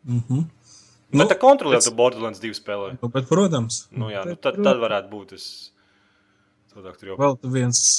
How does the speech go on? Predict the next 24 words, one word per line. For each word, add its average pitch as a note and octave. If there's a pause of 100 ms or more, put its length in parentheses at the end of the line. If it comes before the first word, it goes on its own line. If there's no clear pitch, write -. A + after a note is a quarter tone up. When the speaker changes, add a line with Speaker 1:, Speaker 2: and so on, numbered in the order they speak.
Speaker 1:
eh, A#2+
arī B2+
no A2+
mūsu A#2
četrotnes, A#2+
es D#3
esmu B2
pārvilinājis A#2+
uz A#2+ (420)
Xbox C3+
kontrolieru C3
lietošanu. C3 (800)
Speaker 2:
Tādās C3
spēlēs, B2+
man A2
liekas, G#2
īpaši -
tik G2+
garās, A2
tas -
ir G2 (1400)
daudzkārt C3
vieglāk G#2+
nekā G2